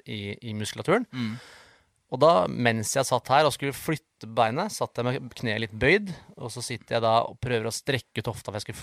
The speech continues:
Speaker 1: flytte litt på meg, og dra beinet mot meg, jeg skulle flytte på stolen.
Speaker 2: <laughs> Ja.
Speaker 1: Og så krampa jeg beinet seg da, mens vi
Speaker 2: Ja.
Speaker 1: satt her og spilte inn episode.
Speaker 2: Mm.
Speaker 1: Ja, det er jo så vondt. Det er jo sånn, eh, jeg har jo så mye minner fra det i puberteten, når man vokste.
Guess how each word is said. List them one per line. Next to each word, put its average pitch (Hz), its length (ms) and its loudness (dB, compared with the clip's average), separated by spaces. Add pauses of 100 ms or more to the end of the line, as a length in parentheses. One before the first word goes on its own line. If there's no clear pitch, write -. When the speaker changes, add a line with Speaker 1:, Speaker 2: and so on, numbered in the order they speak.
Speaker 1:
flytte - 320 -18
litt 107 120 -8
på 107 120 -2
meg, 170 180 4 (380)
og 120 160 -4
dra 110 240 6
beinet 107 400 2
mot 104 220 -2
meg, 147 100 2
jeg 120 80 -6
skulle 127 140 0
flytte - 160 -10
på - 80 -4
stolen. 214 220 6 (120)
Speaker 2:
<laughs> - 80 -20
Ja. 117 100 -2 (680)
Speaker 1:
Og - 80 -10
så 165 80 -4
krampa 127 380 4
jeg - 20 0
beinet 101 220 4
seg 117 80 6
da, 104 180 0
mens 113 160 -2
vi 139 60 2
Speaker 2:
Ja. - 80 0
Speaker 1:
satt - 100 -2
her 107 80 -2
og 101 80 -4
spilte 104 240 -6
inn 101 80 -2
episode. 104 320 -6 (180)
Speaker 2:
Mm. 127 280 -6 (1000)
Speaker 1:
Ja, - 80 -10
det 127 80 6
er 107 140 10
jo 101 80 -4
så - 80 -2
vondt. 110 260 -6
Det 123 160 2
er 123 80 8
jo 110 80 0
sånn, 113 240 4
eh, 113 160 4
jeg 117 80 6
har 120 140 8
jo 104 80 -2
så - 20 -2
mye 123 160 0
minner 101 240 -2
fra 113 100 2
det 104 140 4
i 104 180 2
puberteten, 104 600 -4
når 110 80 -4
man 107 100 -2
vokste. - 380 -6